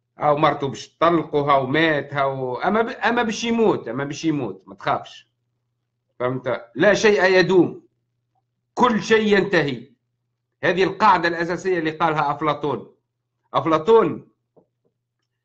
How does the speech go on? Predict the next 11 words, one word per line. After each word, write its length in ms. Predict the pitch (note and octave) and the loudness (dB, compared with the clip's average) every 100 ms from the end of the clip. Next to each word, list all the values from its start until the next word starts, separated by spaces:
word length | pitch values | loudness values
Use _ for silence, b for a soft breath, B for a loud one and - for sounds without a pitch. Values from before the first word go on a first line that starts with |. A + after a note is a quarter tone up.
| _ C#3+ | _ -2
هذه 160 | F3+ | 0
قصة 360 | F#3 A3 - E3 | -2 -4 -4 -4
تروى 300 | F#3 E3+ C#3+ | -2 0 0
عن 200 | C3+ C#3+ | 0 -4
أفلاطون، 800 | B2 C#3+ C3+ F#3+ F3+ B2+ - _ _ _ _ _ _ _ F3 | -8 -6 -4 -2 -2 -4 -12 _ _ _ _ _ _ _ -2
إنه 260 | F#3+ E3 | 0 -2
كانت 340 | - A3+ - E3 | 0 0 0 0
المرأة 280 | F3 G3+ | 2 2
متاعه 400 | F#3+ - G#3 F3+ | 0 0 0 0
ياسر 340 | G3 G3 G3 E3 | 0 -2 -2 -4
قبيحة. 540 | - E3 C#3+ - - | -2 -2 -2 -6 -20